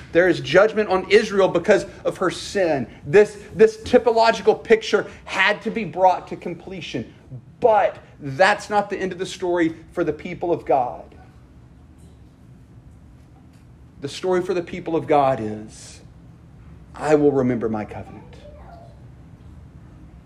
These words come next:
I will remember my covenant." And that's where we live. So we've got to be careful in how we apply Hosea, because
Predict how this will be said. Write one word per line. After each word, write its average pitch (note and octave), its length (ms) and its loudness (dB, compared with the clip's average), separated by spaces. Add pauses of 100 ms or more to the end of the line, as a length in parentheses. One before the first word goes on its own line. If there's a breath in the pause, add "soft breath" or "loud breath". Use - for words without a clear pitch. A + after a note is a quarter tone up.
(160)
I E3+ 220 -4
will F3 160 0
remember D3 400 2
my B2 140 -2
covenant." G#2+ 580 -10 (1800)
And D3 160 -6
that's C#3 560 -2
where G3 160 4
we F#3+ 240 -2
live. A#2+ 300 -6 (1600 loud breath)
So G3 100 2
we've G3+ 100 4
got A3+ 120 6
to A#3+ 40 4
be A#3+ 80 -10
careful A#3+ 600 0 (160 loud breath)
in G#3 80 -2
how G#3+ 260 2
we A3+ 140 -4
apply A#3 480 0
Hosea, G#3 500 2 (160 loud breath)
because A3+ 240 2